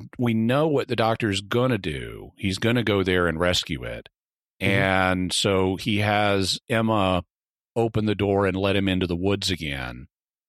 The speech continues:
Speaker 1: And then he, he finds the monster and he's, like, saying, "Okay, here it comes, grab on." And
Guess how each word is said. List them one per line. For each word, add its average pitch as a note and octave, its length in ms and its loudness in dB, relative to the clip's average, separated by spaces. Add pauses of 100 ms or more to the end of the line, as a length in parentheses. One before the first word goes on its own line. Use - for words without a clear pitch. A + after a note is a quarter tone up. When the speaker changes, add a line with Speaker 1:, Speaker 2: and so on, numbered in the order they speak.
(140)
Speaker 1:
And G2 220 0
then G2 320 2
he, F#2+ 400 -2
he G2+ 220 -4
finds G#2+ 420 0
the G2+ 80 -2
monster F#2 720 0
and E2 240 -2
he's, E2+ 240 -4
like, F2 260 0
saying, F2+ 460 0
"Okay, F2 560 0 (1160)
here A#2 240 2
it G#2 100 -2
comes, A#2+ 360 0
grab C3 340 2
on." C3 400 2
And G#2 460 -2